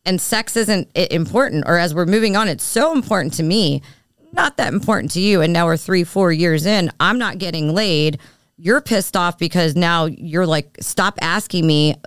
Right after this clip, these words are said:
Like, now resentment happens. And so when I, I, I fed that back to dating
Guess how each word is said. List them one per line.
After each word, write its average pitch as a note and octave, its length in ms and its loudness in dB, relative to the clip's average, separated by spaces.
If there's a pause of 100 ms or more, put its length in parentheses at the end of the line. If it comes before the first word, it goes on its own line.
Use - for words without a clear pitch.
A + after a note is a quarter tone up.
Like, D3 300 -2 (280)
now E3 280 2
resentment D3 500 -2
happens. B2 480 -8 (460)
And G3 160 0
so F3+ 440 2 (340)
when F#3 360 -2 (200)
I, F3 180 -2 (100)
I, E3 200 2 (340)
I D#3 120 -2
fed A#3 340 -4
that F#3 220 -2
back F#3 280 -2
to F3 120 -2
dating E3 640 0